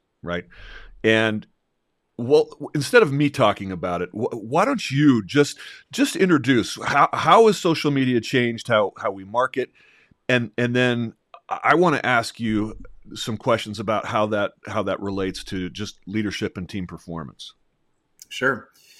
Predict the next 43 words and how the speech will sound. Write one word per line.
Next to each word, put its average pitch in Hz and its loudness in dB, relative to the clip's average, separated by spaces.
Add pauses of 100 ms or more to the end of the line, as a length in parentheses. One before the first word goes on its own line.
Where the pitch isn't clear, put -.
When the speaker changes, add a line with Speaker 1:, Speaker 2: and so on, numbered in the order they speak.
(320)
Speaker 2:
Um, 131 -2
yeah, 160 4
li-, 139 0
as 147 -2
you 156 -4
said 175 0
in 170 0
the 139 -2
intro, 135 0
I've, 120 0
I've, 120 -4
I've 113 -4
been 135 -2
in 143 -2
the 123 -4
business 120 -4
of 113 -6
social 127 -4
media 117 -2
marketing 113 -4
for 117 -8
over 113 -2
a 104 -4
decade. 110 -6 (520)
And, 120 -2
and 127 -6
pretty 190 2
much 170 0
since 147 -6
a 135 -6
lot 131 2
of 123 -4
the 120 -2
major 123 -2
platforms 117 -4
initially 120 -6
came 107 -8
out, 101 -6
most 113 -8
of 113 -4
us 110 -8
remember 107 -8
MySpace 107 -8